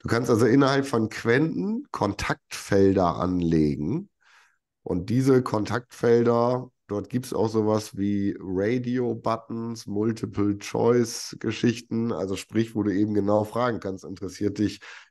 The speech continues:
Thema A, B oder C, wähle aus. Wenn's nur drei Fragen sind, ich glaub, das ist so ungefähr so die Obergrenze, dann würde ich's wahrscheinlich innerhalb von Quenten machen.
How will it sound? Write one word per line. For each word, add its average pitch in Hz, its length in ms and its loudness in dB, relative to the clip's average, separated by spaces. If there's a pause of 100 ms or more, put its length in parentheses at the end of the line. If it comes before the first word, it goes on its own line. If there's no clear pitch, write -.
Thema 95 320 0
A, 104 200 2
B 104 280 6
oder 90 260 0
C, 113 540 2
wähle 98 340 2
aus. 101 520 0 (380)
Wenn's 95 200 -8
nur 113 100 0
drei 131 240 6
Fragen 147 420 2
sind, 104 160 0
ich 101 140 -4
glaub, - 220 -4
das 117 180 -4
ist - 100 -16
so 117 160 -4
ungefähr 123 280 -2
so 117 80 0
die 113 100 -2
Obergrenze, 107 680 0
dann 104 100 -8
würde 113 140 -6
ich's 104 100 -12
wahrscheinlich 98 400 -8
innerhalb 98 320 0
von 82 160 -4
Quenten 90 360 0
machen. 76 380 -2